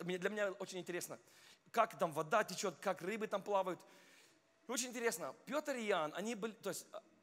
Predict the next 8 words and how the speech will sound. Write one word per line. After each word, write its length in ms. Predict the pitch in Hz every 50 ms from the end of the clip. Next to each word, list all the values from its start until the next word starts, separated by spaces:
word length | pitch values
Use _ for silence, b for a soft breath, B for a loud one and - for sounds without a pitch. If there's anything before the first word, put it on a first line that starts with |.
| _ _ -
Петр, 420 | - 262 302 294 285 196 165 175 -
он 180 | - 220 240 214
бизнесмен, 580 | 165 - 233 196 196 196 - - 175 156 117 101 - - - _ -
он 120 | 190 233
понимал, 480 | 226 - 247 240 226 226 214 220 208 202
как 180 | - 208 - -
правильно 340 | - 185 180 175 170 170 165
делать. 360 | 151 156 151 127 107 - -